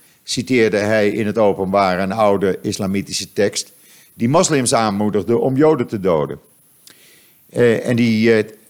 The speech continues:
eh, toespraak werd uitgezonden op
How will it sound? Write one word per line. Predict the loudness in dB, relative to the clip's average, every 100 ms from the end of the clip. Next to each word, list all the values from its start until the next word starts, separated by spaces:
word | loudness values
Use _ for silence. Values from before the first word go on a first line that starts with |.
| _
eh, | -4 0 2 0 -2
toespraak | -2 -2 -2 0 0 0
werd | 0 2 2 -2 -10 -4
uitgezonden | -2 -2 -2 -4 -4 -2 -2 -2
op | -2 -2 -4